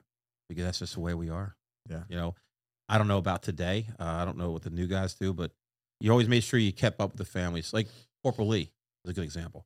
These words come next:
Speaker 2: Yeah.
Speaker 1: You know, it, tragic as that was, but his parents adopted his dog.
Speaker 2: Yeah.
Speaker 1: And, you know, I kept in contact with him for a while. I lost, obviously, over a couple of years, but yeah, it's just one of those things,
Speaker 2: Well, I
Speaker 1: man.
Speaker 2: mean,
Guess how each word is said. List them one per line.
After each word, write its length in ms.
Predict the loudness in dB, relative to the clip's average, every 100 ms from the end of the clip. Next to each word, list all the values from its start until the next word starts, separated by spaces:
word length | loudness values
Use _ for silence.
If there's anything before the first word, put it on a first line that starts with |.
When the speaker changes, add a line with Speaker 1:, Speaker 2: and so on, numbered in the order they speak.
| _ 0
Speaker 2:
Yeah. 260 | 2 2 0 -10 -18 -18 -12
Speaker 1:
You 60 | -4
know, 120 | -4
it, 260 | -4 -6 -10 _ 0
tragic 340 | 4 6 4
as 60 | 2
that 180 | 0 0
was, 340 | 0 -2 -4 -6
but 100 | -2
his 180 | -2 0
parents 420 | 0 2 0 -2
adopted 360 | -2 -2 -2
his 160 | -4 -2
dog. 320 | -4 -6 -10 _ _ _ _ -6
Speaker 2:
Yeah. 160 | -6 -8 _ -6
Speaker 1:
And, 160 | -4
you 80 | 0
know, 60 | 0
I 80 | 0
kept 200 | -2 -4
in 60 |
contact 460 | -2 -2 0 -4 -4
with 60 | -8
him 40 |
for 120 | -6
a 40 | -4
while. 160 | -2
I 20 | -2
lost, 340 | -4 -6 -8
obviously, 280 | -10 -8 -10
over 80 | -10
a 20 |
couple 240 | -12 -10 -8
of 60 |
years, 220 | -6 -6 -8
but 160 | -12 -12 _ _ _ _ _ _ _ _ _ _
yeah, 80 | -6
it's 160 | -4 -4
just 160 | -4
one 120 | -4 -4
of 60 |
those 120 | -4
things, 240 | -6 -8 -2
Speaker 2:
Well, 120 | 2
I 20 |
Speaker 1:
man. 160 | 4
Speaker 2:
mean, 100 | 4